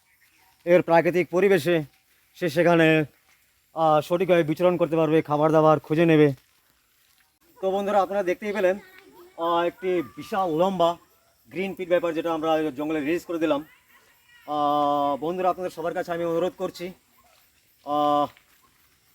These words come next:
আপনারা যারা আমাকে দেখছেন, আমার চ্যানেলটাকে দেখছেন,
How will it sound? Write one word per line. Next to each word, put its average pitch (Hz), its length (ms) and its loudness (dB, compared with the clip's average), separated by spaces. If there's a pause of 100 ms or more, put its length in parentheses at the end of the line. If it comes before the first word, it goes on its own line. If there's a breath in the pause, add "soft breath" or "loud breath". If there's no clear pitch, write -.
(600)
আপনারা - 280 -4
যারা 156 280 -2
আমাকে 151 220 -6
দেখছেন, 143 260 -10
আমার 143 180 -8
চ্যানেলটাকে 143 420 -10
দেখছেন, 135 320 -16